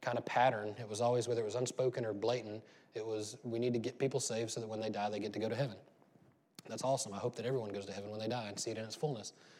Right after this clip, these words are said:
But that's not the gospel. The gospel is God loves you, and he wants to be with you, and he wants a relationship with you.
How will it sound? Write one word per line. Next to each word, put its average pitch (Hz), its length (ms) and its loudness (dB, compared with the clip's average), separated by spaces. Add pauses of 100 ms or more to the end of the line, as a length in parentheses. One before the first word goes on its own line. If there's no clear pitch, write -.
(180)
But - 100 -8
that's 131 200 0
not 143 160 2
the 120 80 -2
gospel. 135 360 2
The 107 60 -2
gospel 127 400 0
is 117 320 -2 (680)
God 139 240 4
loves 117 260 4
you, 117 180 0 (560)
and 101 80 -4
he 110 100 0
wants 113 260 -2
to 135 80 0
be 131 180 6
with 131 220 4
you, 107 120 -2
and 110 60 -4
he 110 60 -4
wants 110 180 -6
a 123 40 -4
relationship 120 500 -2
with - 160 -14
you. 98 120 -8